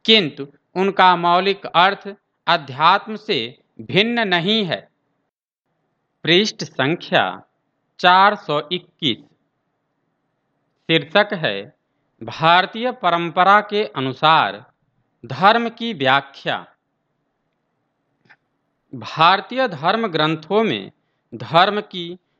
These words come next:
बड़ी व्यापक व्याख्या मिलती है। उदाहरण के लिए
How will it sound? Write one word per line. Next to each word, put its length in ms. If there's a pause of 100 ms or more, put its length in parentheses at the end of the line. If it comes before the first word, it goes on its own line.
बड़ी 360
व्यापक 560
व्याख्या 580 (500)
मिलती 520
है। 200 (720)
उदाहरण 560 (100)
के 160
लिए 380